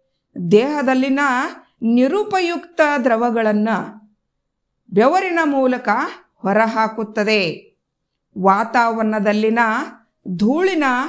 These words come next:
ಕಣಗಳು, ರೋಗಾಣುಗಳು, ಕ್ರಿಮಿ ಕೀಟಗಳಿಂದಾಗಿ ಅನಾರೋಗ್ಯ ಉಂಟಾಗುತ್ತದೆ. ಆದ್ದರಿಂದ ಪ್ರತಿದಿನ ಸ್ನಾನ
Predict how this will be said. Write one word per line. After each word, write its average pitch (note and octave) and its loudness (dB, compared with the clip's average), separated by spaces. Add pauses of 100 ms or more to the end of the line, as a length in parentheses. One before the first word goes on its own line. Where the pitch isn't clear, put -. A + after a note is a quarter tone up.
(320)
ಕಣಗಳು, C4 0 (440)
ರೋಗಾಣುಗಳು, C4 0 (240)
ಕ್ರಿಮಿ F#4+ 0
ಕೀಟಗಳಿಂದಾಗಿ D4 -2 (200)
ಅನಾರೋಗ್ಯ A#3+ 2 (380)
ಉಂಟಾಗುತ್ತದೆ. G3 -2 (280)
ಆದ್ದರಿಂದ A3+ 2 (720)
ಪ್ರತಿದಿನ A#3+ 2 (800)
ಸ್ನಾನ C4+ 0